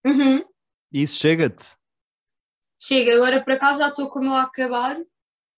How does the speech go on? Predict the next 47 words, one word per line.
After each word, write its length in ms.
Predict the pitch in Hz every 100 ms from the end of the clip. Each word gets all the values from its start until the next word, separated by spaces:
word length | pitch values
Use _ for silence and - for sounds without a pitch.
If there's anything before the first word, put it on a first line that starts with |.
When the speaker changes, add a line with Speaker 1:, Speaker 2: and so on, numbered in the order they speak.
| -
Speaker 1:
ah, 180 | 247 233
mas 160 | 233
isso 100 | 233 311
também 140 | 302
é 40 |
só 120 | 302 330
uma 80 |
questão 180 | 339 339
de 40 | 311
comprar 260 | 320 320
mais 220 | 311 302 -
recarga, 380 | - 262 226 226
mas, 200 | 226 226
mas 160 | 233
entretanto 380 | 240 226 - 233
já 200 | 240 240
comprei 340 | - 240 226 233
mais, 280 | 277 339
mas 100 | 302
já 100 | 269 254
estão 140 | 247
a 40 | 247
acabar, 320 | 240 247 302
mas 140 | 269 -
também 220 | 208 220 - _ _ _ _ _ _ _ _ _ _ _
Speaker 2:
Pronto, 240 | 147 143
Speaker 1:
se 60 | 196
acabar 200 | 196 202
sem 140 | 202 131
Speaker 2:
portanto, 160 | 123
Speaker 1:
comprar 180 | 220 240
muito, 200 | 220 190 -
não 100 | -
é? 60 | _ _ _ _ _
Speaker 2:
tu 180 | - 139
agora 320 | 139 139 117
com 160 | - 127
este 280 | 117 - -
que 320 | 123 104 90 _ _ _ _
eu 280 | 135 113 104
e 100 | 120
o 60 |
caderno 420 | - 120 110 104 113
inteligente 540 | 110 117 113 107 -
vamos 160 | 113 107
oferecer, 480 | 117 - 127 135
Speaker 1:
<laughs> 420 | 240 214 - 220